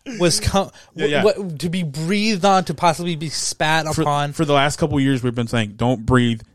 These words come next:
Speaker 2: don't, uh,
Speaker 1: Don't, stay away from them.
Speaker 2: mask up."
Speaker 1: Yeah.
Speaker 2: And then this one's just like, "No, fuck it, man."
Speaker 1: Fuck it.
Speaker 2: <laughs>
Speaker 1: We, when you have to laugh, you have to gut laugh, and you're doing it with a bunch of strangers.
Speaker 2: Yeah, man. Um, again,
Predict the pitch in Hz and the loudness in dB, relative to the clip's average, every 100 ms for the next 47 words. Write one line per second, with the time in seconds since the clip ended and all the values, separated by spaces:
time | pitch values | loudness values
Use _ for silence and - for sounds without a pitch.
0 | - 120 113 - _ 117 107 123 135 - | 0 2 2 -4 _ 2 2 2 -6 -4
1 | 147 143 151 160 143 160 147 143 139 139 | 2 4 6 6 4 0 0 2 2 2
2 | 131 - 139 127 - - 147 147 123 123 | 0 4 6 6 2 -4 2 4 6 4
3 | 143 143 120 123 - 110 - _ 285 202 | 2 2 0 -2 -2 -4 -6 _ -2 2
4 | 196 117 120 113 120 - 139 - 139 392 | 4 4 2 0 0 0 0 0 0 0
5 | 139 269 156 160 160 147 151 139 143 135 | 0 0 0 2 2 2 2 0 0 2
6 | 131 143 123 127 120 123 127 120 127 120 | 2 0 0 0 0 -2 -2 -2 -4 -4
7 | 117 190 147 131 127 131 123 120 113 117 | -6 -6 -4 -4 -2 -4 -4 -6 -6 -8
8 | 113 - 110 104 117 - 143 135 120 127 | -8 -8 -10 -10 -14 -4 2 4 4 2
9 | 127 - 120 117 117 113 110 127 120 156 | 0 -2 -4 -2 -2 -2 -4 -4 4 6
10 | 131 | 6